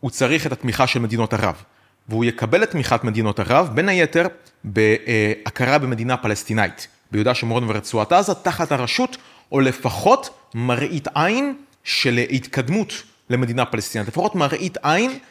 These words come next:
של, אה, תהליך מדיני, זה, ושעכשיו הוא נמצא, אה, הוא, הוא כנראה ינצח בפריימריז במפלגה הדמוקרטית,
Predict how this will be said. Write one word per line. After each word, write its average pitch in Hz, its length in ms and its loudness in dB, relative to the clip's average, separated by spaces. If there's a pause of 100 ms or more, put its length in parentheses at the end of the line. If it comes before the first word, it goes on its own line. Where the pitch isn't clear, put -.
(240)
של, 117 280 0 (240)
אה, 117 280 2
תהליך 123 340 2
מדיני, 123 400 0 (420)
זה, 120 400 2 (400)
ושעכשיו 151 1200 0
הוא 135 80 2
נמצא, 120 340 0 (340)
אה, 104 300 0 (120)
הוא, 143 140 -8 (160)
הוא 165 180 -4 (280)
כנראה 214 340 4
ינצח 185 480 4
בפריימריז 120 580 4
במפלגה 113 440 0
הדמוקרטית, 151 720 2